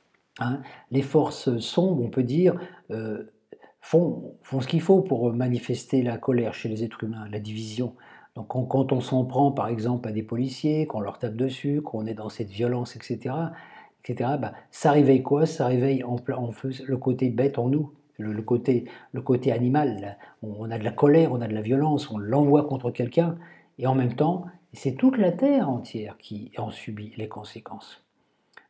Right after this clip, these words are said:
Donc, euh, arriver à affirmer, donc affirmer ce qu'on veut, sans nécessairement, euh, et rentrer dans des conflits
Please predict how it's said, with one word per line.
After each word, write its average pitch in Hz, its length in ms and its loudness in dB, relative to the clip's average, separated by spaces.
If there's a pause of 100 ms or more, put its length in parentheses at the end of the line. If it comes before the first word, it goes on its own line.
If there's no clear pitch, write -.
(100)
Donc, 135 340 2
euh, 113 380 -6 (320)
arriver 143 680 4
à 123 360 -2
affirmer, 156 760 4
donc 131 320 2
affirmer 139 680 4
ce - 180 -2
qu'on 123 220 0
veut, 143 420 4 (540)
sans 151 240 0
nécessairement, 131 680 0
euh, 107 380 -6 (440)
et 117 160 -4
rentrer 123 460 0
dans 127 140 2
des 110 120 -4
conflits 123 500 -8